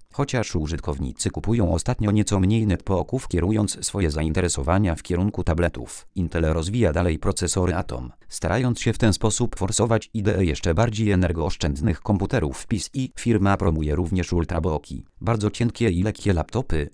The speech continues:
oferujące podobne funkcjonalności co tablety. Podczas gdy netbooki i desktopy są używane do podstawowych zadań, ultrabooki mogą obsługiwać bardziej wymagające aplikacje, gdyż Intel instaluje w nich najnowsze, szybkie procesory Core, dlatego kosztują one obecnie około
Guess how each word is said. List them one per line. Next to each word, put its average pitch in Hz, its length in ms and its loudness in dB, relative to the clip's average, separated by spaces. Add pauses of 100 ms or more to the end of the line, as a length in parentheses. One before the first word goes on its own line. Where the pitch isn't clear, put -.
(100)
oferujące 101 600 0
podobne 107 460 2
funkcjonalności 85 840 -2
co 87 180 0
tablety. - 460 -2 (200)
Podczas 90 400 0
gdy 92 160 4
netbooki 90 800 0
i 82 60 -4
desktopy 90 500 -2
są 98 220 2
używane 90 480 0
do - 100 -4
podstawowych 92 580 -2
zadań, 78 560 0
ultrabooki 90 640 0
mogą 95 280 2
obsługiwać 78 640 -4
bardziej 95 360 0
wymagające 82 680 0
aplikacje, 78 640 -4 (140)
gdyż 92 320 0
Intel 85 300 2
instaluje 92 560 0
w 73 60 -4
nich 80 180 -4
najnowsze, 110 600 0 (140)
szybkie - 420 -4
procesory 82 580 0
Core, 78 220 0
dlatego 76 360 -2
kosztują 127 540 0
one 107 220 6
obecnie 104 460 0
około 67 440 0